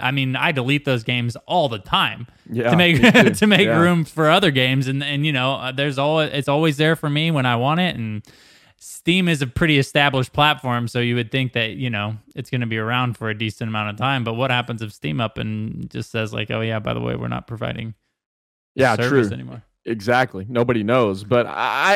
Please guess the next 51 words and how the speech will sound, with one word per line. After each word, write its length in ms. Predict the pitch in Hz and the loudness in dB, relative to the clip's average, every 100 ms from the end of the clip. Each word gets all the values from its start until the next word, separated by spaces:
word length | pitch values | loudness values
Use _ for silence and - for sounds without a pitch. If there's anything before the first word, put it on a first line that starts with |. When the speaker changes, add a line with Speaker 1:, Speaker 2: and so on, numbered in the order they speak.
| 180 | 4
Speaker 2:
it's, 180 | 208 - | 2 2
it's, 220 | 208 - | -2 2
it's 160 | 202 - | 0 0
just 180 | 254 247 | -2 0
a 60 | |
matter 200 | 190 175 | 4 6
of 60 | 156 | 6
time 240 | 165 151 | 4 4
before 260 | 139 131 143 | 4 2 2
everything 320 | 131 120 131 | 2 0 -2
gets 140 | 123 113 | -4 -2
pushed 280 | 143 131 123 | 0 0 2
in 60 | |
that 120 | 120 | 0
direction 420 | 101 117 113 - 117 | 2 0 0 -2 -4
anyway. 360 | 110 104 101 | 0 2 2
I 80 | 107 | 2
mean, 320 | 120 135 131 | 2 0 2
never 420 | 143 170 175 156 - _ - | 2 4 4 2 -2 _ -2
before 340 | 143 143 147 | 0 4 6
has 180 | 127 127 | 6 4
a 60 | 117 | 2
console 420 | 131 131 127 120 | -2 -2 0 0
released 360 | 113 117 123 113 | 0 0 0 -2
without 240 | 104 107 | -4 -4
a 60 | 95 | -2
disk 260 | 117 - | -6 -8
drive. 360 | - 87 87 - - | -10 -10 -10 -14 -10
You 100 | 104 | -4
know 80 | 104 | -2
what 100 | 104 | -2
I 20 | |
mean? 220 | 104 113 | -2 -6
So 380 | 143 120 107 107 | -6 0 0 2
it's 100 | 120 | 0
Speaker 1:
Right. 140 | 117 | 0
Speaker 2:
getting 220 | 175 202 147 | 2 0 2
pushed 320 | - 151 - | 2 2 2
further 280 | 143 135 127 | 2 2 2
and 100 | 113 | 2
further 260 | 123 117 | 2 2
in 100 | 113 | 2
that 160 | 113 101 | 0 -2
direction. 480 | 101 113 110 110 104 | 0 -2 -2 -6 -2
But 160 | 101 - _ - | -4 -4 _ 0
I 120 | 156 | 4
don't 140 | 165 | 6
know 140 | 156 151 | 6 6
if 100 | 143 | 4
Luna 240 | 156 147 | 2 2
is 160 | 127 | -2